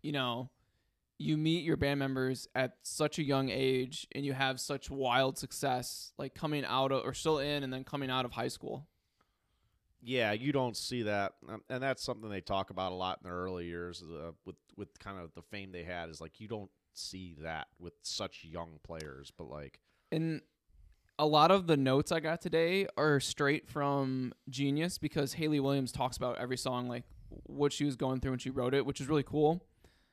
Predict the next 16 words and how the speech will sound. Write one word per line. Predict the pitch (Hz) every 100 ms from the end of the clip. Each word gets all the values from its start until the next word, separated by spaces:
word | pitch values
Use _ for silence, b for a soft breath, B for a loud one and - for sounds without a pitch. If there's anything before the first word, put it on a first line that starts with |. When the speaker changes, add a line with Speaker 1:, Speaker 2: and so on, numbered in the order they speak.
| b b _ -
Speaker 1:
Uh, | 135 127 123
my | - 151
impressions | 180 190 185 202 180
from | 175 143
reading | 139 156
the | 135
notes | 123 139 - -
for | - 143 131 123
all | - 131
six | 143 -
of |
these | 143 123
albums | 123 151 175 185 -
is | - 143
that | 139 127 - -
they're | 156 143 143 139 135 135